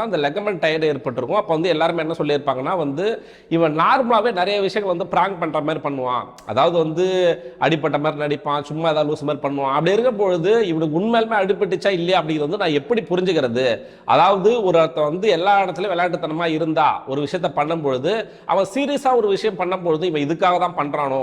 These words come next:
அப்படிங்கிற ஒரு எண்ணம் ஏற்படும் அப்படிங்கிற மாதிரி வந்து எல்லாரும் சந்தேகப்பட்டாங்க. அது நியாயமான விஷயம்னு சொல்லிட்டு நான் போன சீசன்ல சொல்லியிருப்பேன். சேம் லைக்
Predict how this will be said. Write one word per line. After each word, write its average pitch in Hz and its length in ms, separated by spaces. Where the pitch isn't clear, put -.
அப்படிங்கிற 143 360
ஒரு 131 180
எண்ணம் 185 320
ஏற்படும் 165 340
அப்படிங்கிற 135 400
மாதிரி 180 160
வந்து 160 160
எல்லாரும் 165 360
சந்தேகப்பட்டாங்க. 151 680
அது 202 180
நியாயமான 208 560
விஷயம்னு 190 240
சொல்லிட்டு 175 200
நான் 165 120
போன 165 180
சீசன்ல 175 320
சொல்லியிருப்பேன். 143 500
சேம் 254 340
லைக் 220 180